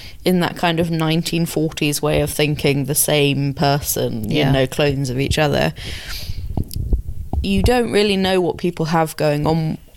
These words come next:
Speaker 1: with them. Everyone's got their own thing that they're dealing with. And if you can represent that and speak about it, people feel more included
Speaker 2: Mm.
Speaker 1: and therefore feel able to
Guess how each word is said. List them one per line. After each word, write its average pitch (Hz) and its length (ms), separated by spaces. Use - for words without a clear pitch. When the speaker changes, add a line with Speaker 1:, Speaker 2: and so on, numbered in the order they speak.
Speaker 1:
with - 380
them. 120 280
Everyone's 170 480
got 143 260
their 143 240
own 139 220
thing 143 340
that - 140
they're 135 160
dealing 135 400
with. 156 340
And 156 360
if - 240
you 160 180
can 151 380
represent 160 640
that 156 200
and 160 120
speak - 520
about 135 260
it, - 240
people 175 340
feel 175 720
more 170 360
included 156 720
Speaker 2:
Mm. 165 220
Speaker 1:
and 165 220
therefore 165 580
feel 180 440
able 160 380
to 160 420